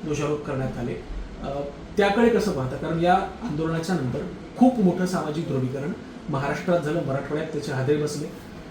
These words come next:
अ, केवळ राजकीय पराभव किंवा राजकीय निवडणुकीतला पराभव आहे, तर सामाजिक फूट या सगळ्या आंदोलनामुळे निर्माण झाली आहे,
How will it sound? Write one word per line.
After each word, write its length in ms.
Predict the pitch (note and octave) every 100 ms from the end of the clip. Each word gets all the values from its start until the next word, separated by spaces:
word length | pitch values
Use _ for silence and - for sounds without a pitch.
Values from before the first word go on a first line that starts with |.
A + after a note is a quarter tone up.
| -
अ, 60 | C#3 -
केवळ 180 | F3+ G3+
राजकीय 360 | F3 - A3
पराभव 400 | G#3+ F3+ F3+ F#3
किंवा 260 | F3+ F#3+ F3+
राजकीय 280 | D#3+ - F3+
निवडणुकीतला 460 | D#3+ F3 F#3 F#3
पराभव 260 | E3+ E3 D3
आहे, 160 | D3 A3
तर 40 |
सामाजिक 580 | - - F3 G3 G3 -
फूट 600 | - G3 - - - E3
या 100 | E3+
सगळ्या 260 | E3+ D#3+
आंदोलनामुळे 460 | D3+ D3 D3 C#3+ D3+
निर्माण 260 | C#3+ C3 B2+
झाली 160 | B2
आहे, 120 | B2+